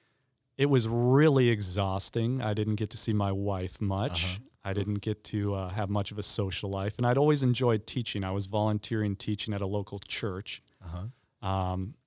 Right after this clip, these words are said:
Speaker 1: and so I decided I'm gonna transition into teaching before w-, my wife and I have kids or something, when, which
Speaker 2: Mm-hmm.
Speaker 1: would make it more difficult.
Speaker 2: Yeah.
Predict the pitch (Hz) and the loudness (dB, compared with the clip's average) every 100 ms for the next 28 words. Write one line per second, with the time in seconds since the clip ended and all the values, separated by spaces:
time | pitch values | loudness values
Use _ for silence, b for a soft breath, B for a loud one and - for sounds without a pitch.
0 | _ - 113 110 120 117 113 - 117 113 | _ -6 -2 2 2 2 2 2 2 4
1 | 113 113 _ _ _ _ _ _ 117 123 | 2 -2 _ _ _ _ _ _ -4 0
2 | 123 113 123 117 110 131 117 110 110 - | 0 0 0 2 2 0 0 0 0 -4
3 | - 143 127 - 98 104 - _ - 101 | -6 -6 -4 -2 -2 -4 -8 _ -14 -8
4 | 113 107 104 110 - 104 98 101 104 101 | -4 -2 -2 -6 -6 -4 0 0 -2 -4
5 | 92 95 - - 104 92 92 87 - 87 | -4 -6 -8 -10 -6 -6 -8 -8 -8 -8
6 | 87 98 101 101 107 107 104 104 98 101 | -12 -10 -8 -6 -4 -2 -2 -2 -4 -6
7 | 92 87 101 - - 92 110 101 101 90 | -8 -10 -12 -12 -12 -12 -6 0 0 0